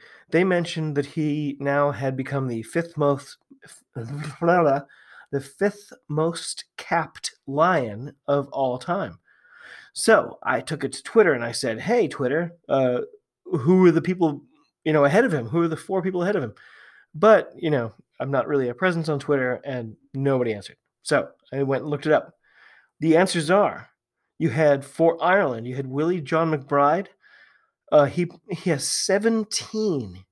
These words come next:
caps for the <laughs> Lions. Unbelievable. Uh, the next closest person is four away, who's, uh, Dickie Jeeps, which is a pretty great name. It feels like a, I don't know, a line of dungarees. Is that a word?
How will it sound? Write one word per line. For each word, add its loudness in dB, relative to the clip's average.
caps -2
for -4
the 6
<laughs> 2
Lions. -8
Unbelievable. -4
Uh, 6
the -4
next 2
closest -6
person -4
is -6
four 0
away, 0
who's, -2
uh, -2
Dickie -2
Jeeps, -6
which -10
is -4
a -4
pretty -6
great 2
name. 0
It -10
feels -4
like -4
a, -6
I -2
don't -2
know, 2
a 0
line 2
of -6
dungarees. 0
Is -14
that -4
a -2
word? -4